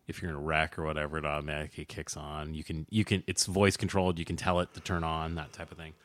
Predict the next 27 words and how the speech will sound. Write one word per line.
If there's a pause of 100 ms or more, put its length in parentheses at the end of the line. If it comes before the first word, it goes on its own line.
(560)
Um, (260)
but
they
will
pre-wire
for
that.
But
when
they
pre-wire, (720)
the
other
thing
that
they
do
is
they
put (160)
a, (1400)
uh, (160)
like,
a
switchable
twelve
volt